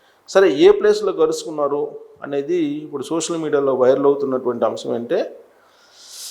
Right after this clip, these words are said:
వీళ్ళు ఏలూరు జిల్లా, ఏలూరు జిల్లా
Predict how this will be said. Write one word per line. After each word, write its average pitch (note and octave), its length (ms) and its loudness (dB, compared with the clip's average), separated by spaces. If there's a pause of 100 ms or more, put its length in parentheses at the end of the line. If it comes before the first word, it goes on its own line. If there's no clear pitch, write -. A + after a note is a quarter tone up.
(140)
వీళ్ళు D#3+ 280 6 (2000)
ఏలూరు F#3 420 6
జిల్లా, E3 500 -2 (1900)
ఏలూరు F3+ 400 2
జిల్లా D3 520 0